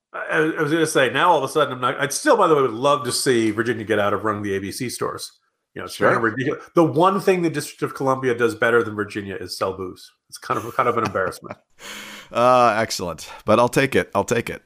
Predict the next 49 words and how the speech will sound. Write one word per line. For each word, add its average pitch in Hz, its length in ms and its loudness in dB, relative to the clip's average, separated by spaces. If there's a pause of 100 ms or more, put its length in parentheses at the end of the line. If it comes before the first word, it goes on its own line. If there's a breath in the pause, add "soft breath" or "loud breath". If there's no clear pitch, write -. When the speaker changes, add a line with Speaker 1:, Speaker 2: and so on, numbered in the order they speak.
(120)
Speaker 2:
And 101 200 -4
it 78 80 -10
looks 113 180 -10
like 98 160 0
it's 95 140 -6
gonna 95 180 -4
pass. 87 380 0
I 87 60 -10
think 95 180 -8
there's, 85 260 -6
uh, 80 340 2
a - 80 0
lot 113 240 4
of, 101 140 0
uh, 98 320 2
uh, 92 280 0
support 104 360 0
for 92 100 -4
that. 87 240 2
And 90 140 -6
right 98 160 2
now, 98 300 2 (320 loud breath)
who 113 100 2
can 98 180 0
blame 107 280 4
Republicans 101 500 0
or 104 80 4
Democrats 90 540 0
in 87 80 -6
Richmond 87 300 -6
for 92 100 -4
wanting 90 220 0
to 87 40 -2
get 85 160 -4
behind 95 320 2
that? 82 240 0 (500 loud breath)
Anyway, 160 520 2 (180)
uh, 113 320 4
let's 139 220 0
talk 151 180 2
about 135 220 0
the 131 80 -2
wonderful 131 380 -2
things 131 260 -4
you 120 80 -4
can 104 480 -8
get 139 280 0
from 104 240 -4
MyPillow. 160 840 2